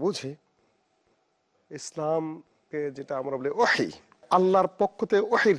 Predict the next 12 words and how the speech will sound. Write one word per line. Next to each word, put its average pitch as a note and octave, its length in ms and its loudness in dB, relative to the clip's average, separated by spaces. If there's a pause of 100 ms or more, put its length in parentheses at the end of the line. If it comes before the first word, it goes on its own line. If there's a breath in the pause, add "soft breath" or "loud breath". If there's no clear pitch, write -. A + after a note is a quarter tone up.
থিওরি। - 260 -16 (1080)
কেউ D3+ 160 2
যেন D#3+ 180 2
আমার D3+ 200 4
মনে E3 200 4
না D#3+ 120 2
করে, C3 120 2 (120)
যেরকম B2 360 -2
ভাইয়ের B2 260 0
কথা - 200 -4
একটু - 200 -16
বলেছিলাম, C3+ 340 -4